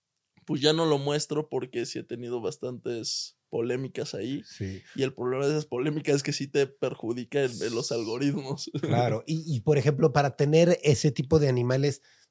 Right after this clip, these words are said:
Speaker 2: eh, ¿tienes algún permiso especial o solo los tienes o los mantienes? ¿Cómo funciona?
Speaker 1: Pues yo estoy dado de alta como zoológico privado, colección
Speaker 2: Ok.
Speaker 1: privada se, se dice.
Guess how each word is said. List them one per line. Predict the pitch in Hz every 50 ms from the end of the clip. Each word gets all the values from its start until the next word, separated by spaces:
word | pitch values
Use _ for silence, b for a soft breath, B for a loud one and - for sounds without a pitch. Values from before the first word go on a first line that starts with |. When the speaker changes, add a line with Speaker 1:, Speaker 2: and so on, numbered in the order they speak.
| _ 165 165 -
Speaker 2:
eh, | - 135 135 120 123 113 - -
¿tienes | 147 143 151 135 -
algún | 113 120 139 139
permiso | 123 131 135 139 127
especial | 147 - - - - - 120 135 165
o | 143
solo | - 135 139 143
los | 135 120 98 -
tienes | - - 117 117 120 135 135 135 117 -
o | 110 98
los | 95 95 95 92
mantienes? | 95 95 92 90 - - 113 117 123 127
¿Cómo | 117 151 165 165
funciona? | - - 131 120 - - 143 147 139 104 87
Speaker 1:
Pues | - 165 170 160 147
yo | 147 165 196
estoy | 208 - - 247 233
dado | 220 220 220 208
de | 202
alta | 190 190 220 214
como | - 160 139 127 -
zoológico | - 135 120 123 147 156 151 - - 135 135
privado, | - 127 117 117 117 127 131 120 117 120 120
colección | - 120 120 110 - - - 95
Speaker 2:
Ok. | -
Speaker 1:
privada | 139 135 135 131 123 117 -
se, | - - 117 - -
se | - - 127
dice. | 113 113 120 131 - - -